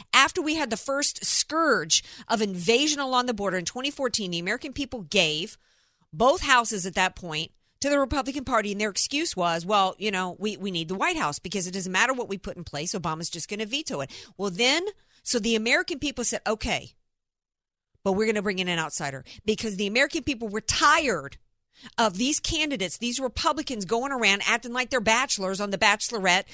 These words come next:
saying whatever they can get so they can get the final rose. So what is of these Democrats? You would think that these Democrats then, before coming on the stage tonight,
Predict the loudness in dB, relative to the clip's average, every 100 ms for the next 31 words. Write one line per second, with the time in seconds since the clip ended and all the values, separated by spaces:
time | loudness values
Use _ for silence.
0 | -8 0 2 2 2 0 2 0 0 -2
1 | -2 0 -2 -2 -6 -10 -8 -6 -2 0
2 | 0 0 0 -2 -2 -6 -8 _ _ _
3 | _ _ _ _ _ _ _ _ _ _
4 | -18 0 2 2 4 4 4 2 0 2
5 | 0 2 2 2 0 -2 -2 -6 0 0
6 | 0 -4 -2 -2 -2 -4 0 0 0 -2
7 | -2 -2 -6 -6 -6 -6 -4 -4 -4 -2
8 | -2 2 0 0 -4 -4 -4 -4 -6